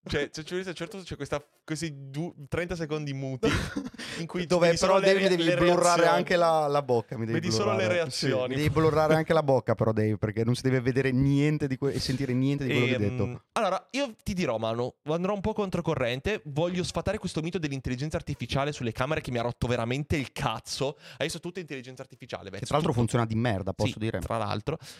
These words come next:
Speaker 1: È una macchina, secondo me, che ha qualcosa da raccontare, non in Europa dove costa duemilasettecento euro, in America ne costa duemiladuecento, dove effettivamente è un prezzo sensato per una camera del
Speaker 2: Duemila
Speaker 1: genere.
Speaker 2: euro per una camera del genere, che quindi nel giro di un annetto la trovi tranquilla
Speaker 1: A
Speaker 2: a milleotto.
Speaker 1: milleotto, esatto.
Speaker 2: È una,
Speaker 1: Sarebbe stato
Speaker 2: è, è,
Speaker 1: decente.
Speaker 2: è una camera di Cristo, cioè
Speaker 1: È una sette S alla fine.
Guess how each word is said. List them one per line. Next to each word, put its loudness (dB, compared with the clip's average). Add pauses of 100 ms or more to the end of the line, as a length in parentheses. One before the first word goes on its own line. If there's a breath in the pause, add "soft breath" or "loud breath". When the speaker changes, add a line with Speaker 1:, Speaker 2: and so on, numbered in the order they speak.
(120)
Speaker 1:
È -2
una -2
macchina, -2
secondo -2
me, -2
che -4
ha -4
qualcosa -4
da 0
raccontare, -2
non -2
in -2
Europa -2
dove 0
costa -4
duemilasettecento -2
euro, 0
in -2
America -2
ne 0
costa -4
duemiladuecento, -2
dove -2
effettivamente -4
è 2
un -4
prezzo -4
sensato -2
per 0
una -2
camera -2
del 4
Speaker 2:
Duemila 4
Speaker 1:
genere. 6
Speaker 2:
euro 6
per 4
una 4
camera 4
del 2
genere, 4
che -6
quindi -2
nel -4
giro -2
di -2
un 0
annetto 2
la 2
trovi 0
tranquilla -2
Speaker 1:
A 2
Speaker 2:
a 0
milleotto. 4
Speaker 1:
milleotto, -4
esatto. -2
Speaker 2:
È -2
una, -20
Speaker 1:
Sarebbe 0
stato 0
Speaker 2:
è, 4
è, 0
Speaker 1:
decente. 2
Speaker 2:
è 2
una 0
camera 2
di -4
Cristo, -6
cioè -2
Speaker 1:
È -2
una -2
sette -2
S -4
alla -2
fine. -4